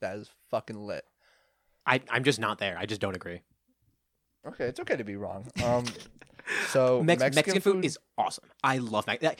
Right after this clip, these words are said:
Speaker 2: it has a very similar sense of diversity in terms of, uh, like, like, like we were talking about with Japanese food, and
Speaker 1: Yeah.
Speaker 2: it's just, ah, it's so good, and they barely ever give me an allergic reaction.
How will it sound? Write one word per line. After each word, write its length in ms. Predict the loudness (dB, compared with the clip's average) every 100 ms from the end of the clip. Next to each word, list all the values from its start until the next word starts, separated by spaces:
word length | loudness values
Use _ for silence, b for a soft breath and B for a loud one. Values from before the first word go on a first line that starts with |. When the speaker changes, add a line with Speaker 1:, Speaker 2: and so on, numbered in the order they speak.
| B
Speaker 2:
it 200 | 0 2
has 180 | 4 2
a 60 | 2
very 320 | 2 2 4
similar 340 | 2 0 0 0
sense 260 | -2 -2
of 120 | -2 -2
diversity 540 | -6 -4 -2 -2 -4 _ -6
in 80 | 0
terms 220 | 0 2
of, 240 | 0 -2 -4
uh, 340 | -2 -2 -2 -6 -2
like, 180 | -2 0
like, 180 | -4 -2
like 120 | 0
we 80 | 2
were 60 | 2
talking 220 | 0 0
about 80 | -2
with 100 | -2
Japanese 380 | -4 -4 -6 0
food, 200 | 2 2 B -6
and 160 | -4 -2
Speaker 1:
Yeah. 60 | -4
Speaker 2:
it's 140 | -2
just, 240 | -2 -2 -10
ah, 200 | B B B B _
it's 340 | -6 -4 -8 -6
so 300 | 0 2 2
good, 260 | 2 -2 B -6
and 120 | -2
they 100 | -2
barely 500 | -4 2 4 6 2
ever 180 | 0 -2
give 160 | -4 -4
me 80 |
an 80 | -4
allergic 320 | -2 -4 -4
reaction. 420 | -4 -6 -8 -12